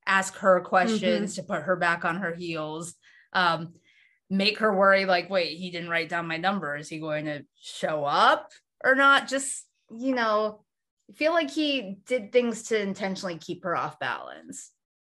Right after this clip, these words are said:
Speaker 2: He's a little bit of a contrarian.
Speaker 1: Mm-hmm. He actually does show up,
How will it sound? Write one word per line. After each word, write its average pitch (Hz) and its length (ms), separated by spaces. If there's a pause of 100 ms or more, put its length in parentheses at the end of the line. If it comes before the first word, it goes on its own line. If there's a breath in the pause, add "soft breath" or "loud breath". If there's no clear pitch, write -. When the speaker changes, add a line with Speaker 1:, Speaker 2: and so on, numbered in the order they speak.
(200)
Speaker 2:
He's - 100
a 233 80
little 240 200
bit 226 160
of 202 100
a 208 80
contrarian. 180 920 (420)
Speaker 1:
Mm-hmm. 233 960 (640)
He 370 400
actually 415 420
does 262 280
show 190 280
up, 170 340